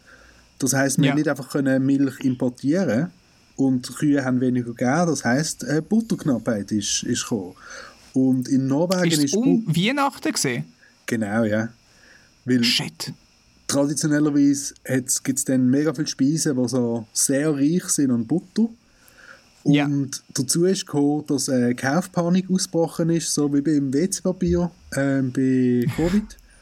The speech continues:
Speaker 1: Und Schuld ist allerdings der grösste Butterproduzent.
Speaker 2: Immer.
Speaker 1: Also, äh, d-, d-, Nachfrage
Speaker 2: Fuck the
Speaker 1: nach Bu-
Speaker 2: system.
Speaker 1: Aber wirklich, ja,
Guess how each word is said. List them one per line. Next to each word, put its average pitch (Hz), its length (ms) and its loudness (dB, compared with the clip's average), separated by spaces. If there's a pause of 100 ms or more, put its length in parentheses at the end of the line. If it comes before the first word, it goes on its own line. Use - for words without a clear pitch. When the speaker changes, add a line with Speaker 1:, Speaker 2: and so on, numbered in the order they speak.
(760)
Speaker 1:
Und 147 500 0
Schuld 202 460 2
ist 180 260 -4
allerdings 143 640 2
der 190 100 -6
grösste 110 420 -2
Butterproduzent. 226 1160 -4 (1040)
Speaker 2:
Immer. 151 220 2
Speaker 1:
Also, 143 360 0 (680)
äh, - 40 -6 (600)
d-, - 320 -6
d-, - 160 -8 (260)
Nachfrage 160 260 2 (100)
Speaker 2:
Fuck 180 100 0
the 160 60 2
Speaker 1:
nach 156 100 0
Bu- 135 80 0
Speaker 2:
system. 135 260 0 (460)
Speaker 1:
Aber 143 260 -4
wirklich, 233 340 2
ja, 175 240 2